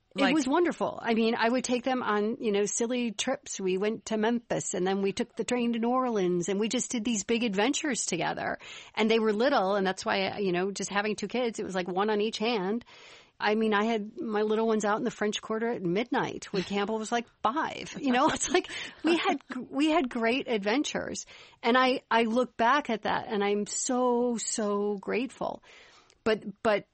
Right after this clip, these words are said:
Speaker 1: but part of why I always kept working too, and this is the part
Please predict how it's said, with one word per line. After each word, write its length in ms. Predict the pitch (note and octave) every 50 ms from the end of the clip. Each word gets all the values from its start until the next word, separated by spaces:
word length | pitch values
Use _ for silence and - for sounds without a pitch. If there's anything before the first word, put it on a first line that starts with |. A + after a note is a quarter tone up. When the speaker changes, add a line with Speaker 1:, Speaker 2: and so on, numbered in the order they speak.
| _ _ _ _ _ -
Speaker 1:
but 240 | F#3+ - A#3 A3+ A3
part 280 | - - A3 A3 A3+
of 100 | B3 A3
why 240 | G#3 G3+ G3 F#3+ F#3
I 20 | -
always 280 | - G#3+ G#3 G#3+ G#3+ -
kept 180 | - G3+ - -
working 300 | G3+ F#3+ - - G#3 F#3+
too, 300 | - - - D#4+ F4+ D4+
and 120 | A3 F#3+
this 200 | G#3 G#3+ - -
is 100 | G#3 -
the 80 | - G3
part 300 | - G3 G3 F#3+ F#3+